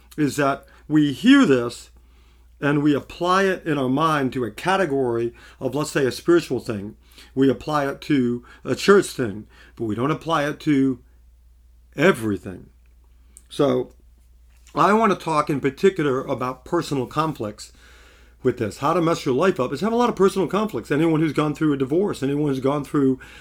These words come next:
a, a very difficult issue with a friend or a, uh, you know, a boyfriend or girlfriend or, uh, like a coworker, anything, family member, a big fight,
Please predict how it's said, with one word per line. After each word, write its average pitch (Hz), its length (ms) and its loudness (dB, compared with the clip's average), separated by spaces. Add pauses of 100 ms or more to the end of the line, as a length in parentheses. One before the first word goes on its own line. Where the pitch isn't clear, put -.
(120)
a, 139 560 0
a - 20 2
very 147 280 0
difficult 143 600 -2 (500)
issue 160 360 2
with 127 140 4
a 120 40 2
friend 123 540 0
or 117 520 0
a, 113 360 -4
uh, 101 580 -4
you - 140 -6
know, 98 160 -4
a 113 80 -8
boyfriend 160 340 2
or 165 40 4
girlfriend 139 600 0
or, 117 460 -4 (460)
uh, 143 220 -2
like 151 220 -2
a 151 60 -4
coworker, 135 720 -2
anything, 208 420 -2
family 180 300 2
member, 123 260 0
a 104 40 -6
big 151 220 0
fight, 123 340 -4